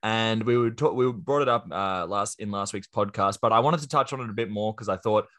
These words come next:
I hadn't really heard the term before. And I thought, uh, th-, maybe other people that in our audience may also not have. So this could be a good week to refresh and then also learn how we can develop our own. So, um,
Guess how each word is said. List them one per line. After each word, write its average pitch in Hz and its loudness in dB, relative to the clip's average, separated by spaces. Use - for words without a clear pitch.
I 113 2
hadn't 151 0
really 131 0
heard 117 0
the 107 -2
term 117 -2
before. 113 -2
And 101 -2
I 104 0
thought, 110 2
uh, 71 -6
th-, 113 -8
maybe 123 2
other 107 2
people 107 -2
that 104 -4
in 101 -4
our 95 0
audience 104 -2
may 101 -2
also 98 -2
not 98 -4
have. 104 0
So 107 2
this 127 -4
could 135 -4
be 127 0
a 117 0
good 110 -2
week 107 -2
to 104 -6
refresh 107 -2
and 113 -4
then 113 -2
also 107 -2
learn 98 -2
how 101 -4
we 98 -4
can 98 -6
develop 92 -2
our 92 2
own. 90 -2
So, 110 2
um, 123 0